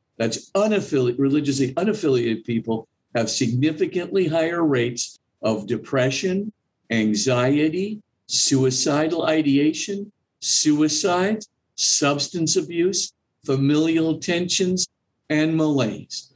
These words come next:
So, not surprising, emptiness, alienation, loneliness, dread, and guilt. That's why. I mean, you're separated from God, and it feels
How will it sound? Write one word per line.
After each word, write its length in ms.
So, 640
not 360
surprising, 840
emptiness, 500
alienation, 800
loneliness, 600
dread, 380
and 200
guilt. 360
That's 420
why. 600
I 60
mean, 320
you're 160
separated 760
from 300
God, 540
and 160
it 180
feels 540